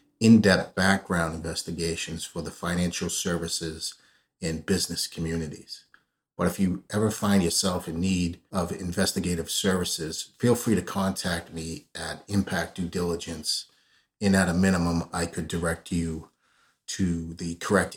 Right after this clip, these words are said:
agency for your specific needs. Okay, everybody, just to get back to the podcast,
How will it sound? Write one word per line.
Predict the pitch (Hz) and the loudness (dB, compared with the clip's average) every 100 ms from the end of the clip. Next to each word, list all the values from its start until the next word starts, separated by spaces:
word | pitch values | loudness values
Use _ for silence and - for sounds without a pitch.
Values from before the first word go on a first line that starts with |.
| - | -8
agency | 92 87 87 82 78 76 | -6 -4 -4 -4 -4 -8
for | - 90 | -6 -4
your | 80 | -4
specific | - - - - - - | -6 -6 -6 -6 -12 -12
needs. | 80 135 - - - _ _ _ _ _ _ _ | -10 -10 -12 -14 -16 _ _ _ _ _ _ _
Okay, | 120 - 104 | 2 6 6
everybody, | 92 90 90 90 87 | 6 2 0 -2 -2
just | - 107 | -2 -4
to | - | 0
get | 107 | -2
back | - 92 | 0 -2
to | - | -2
the | 85 | -10
podcast, | - 107 104 - 87 82 - | 0 2 2 0 -4 -2 -6